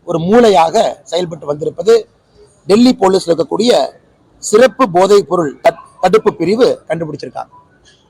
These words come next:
அதுவும் குறிப்பாக இந்த முக்கிய குற்றவாளியாக இருக்கக்கூடிய இந்த ஜாஃபர் சாதிக்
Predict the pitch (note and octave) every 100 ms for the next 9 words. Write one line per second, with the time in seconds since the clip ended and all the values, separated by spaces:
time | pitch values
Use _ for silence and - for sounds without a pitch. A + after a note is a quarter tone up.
0 | _ - G3+ D4 C4+ A3+ B3 A3+ G3+ A3
1 | A#3 - _ _ _ _ _ _ _ G3
2 | F#3+ G3+ C#4 B3+ G3+ G#3+ G3+ G#3+ G3+ F3+
3 | E3+ E3 F#3 B3 G#3+ C3 - _ - F3
4 | C3+ F3+ G#3+ A#3 F3 D#3 D#3 -